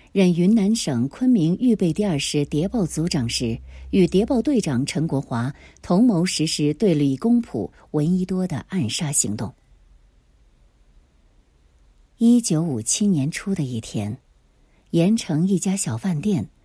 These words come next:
已是深夜时分，昏暗的煤油灯下，几个男子在一起喝酒聊天。酒过三巡，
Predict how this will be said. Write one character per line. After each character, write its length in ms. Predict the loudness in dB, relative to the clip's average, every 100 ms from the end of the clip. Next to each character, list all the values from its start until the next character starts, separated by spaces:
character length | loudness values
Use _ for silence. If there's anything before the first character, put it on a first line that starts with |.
| _ _
已 140 | 0
是 120 | 2
深 300 | 0 2 2
夜 140 | 4 2
时 200 | 0 -4
分， 240 | -2 -2 -4 _ _ _
昏 320 | -2 2 4
暗 180 | 2 0
的 340 | -2 -4 -6 -8 -2
煤 220 | 0 2
油 180 | 0 -2
灯 240 | -2 0
下， 320 | -2 -2 -6 _ _ -20 -4
几 180 | 2 4
个 100 | 4
男 240 | 4 2
子 320 | 2 0 0
在 160 | 0 0
一 160 | 2
起 160 | 0 -2
喝 240 | -2 -2
酒 160 | 0 0
聊 180 | -2 -2
天。 320 | -2 -2 -2 -4 _ _ _ _
酒 320 | 2 6 4
过 240 | 4 0
三 300 | 0 0 0
巡， 400 | 0 0 2 2